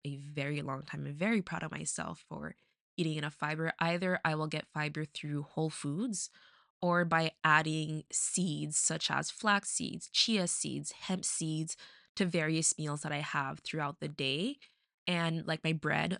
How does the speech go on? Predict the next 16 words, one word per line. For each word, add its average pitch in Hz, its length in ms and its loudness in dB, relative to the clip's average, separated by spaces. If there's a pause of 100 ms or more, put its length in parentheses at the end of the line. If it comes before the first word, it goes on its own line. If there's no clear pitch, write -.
(240)
the 165 120 0
bread 160 180 0
that 156 120 -2
I 156 200 -2
eat 151 400 -2
is 156 520 0 (120)
not 165 320 4
a 190 60 6
very 160 380 0
refined 160 440 -4
bread. 160 200 -2
It's - 220 -4
a 160 440 -2
Bavarian 156 640 0
sourdough 165 640 2
bread 208 360 0